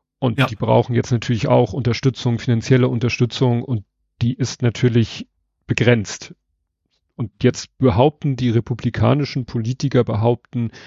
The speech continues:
Speaker 1: "Ja, liebe Hawaiianer, äh, und Hawaiianerinnen, wir würden ja, also ihr,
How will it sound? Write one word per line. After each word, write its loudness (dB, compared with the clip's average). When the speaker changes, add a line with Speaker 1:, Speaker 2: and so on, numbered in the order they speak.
Speaker 1:
"Ja, 4
liebe 0
Hawaiianer, 2
äh, -4
und -6
Hawaiianerinnen, -2
wir -2
würden 0
ja, 2
also -2
ihr, 2